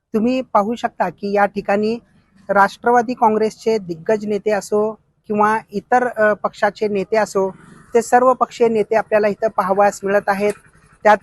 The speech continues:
दिलीप माने असो किंवा सुधीर खरटमल असो, यू एन बेरिया असो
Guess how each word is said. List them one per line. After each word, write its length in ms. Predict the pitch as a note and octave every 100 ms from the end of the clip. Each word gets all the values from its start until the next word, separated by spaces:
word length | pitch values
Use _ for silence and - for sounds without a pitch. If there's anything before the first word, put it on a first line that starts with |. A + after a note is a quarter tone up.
| G#3
दिलीप 260 | F3+ G#3 A3+
माने 240 | G#3+ G#3 A3+
असो 440 | A3 - A3 A3
किंवा 460 | A3 _ - G#3+ G#3+
सुधीर 280 | - G3+ G3+ -
खरटमल 340 | G#3 G#3+ G#3
असो, 320 | G3 G#3 G#3+
यू 300 | G#3 E3+ G3
एन 160 | G3+ G3+
बेरिया 320 | F#3+ F#3+ A3
असो 380 | F#3+ - F#3+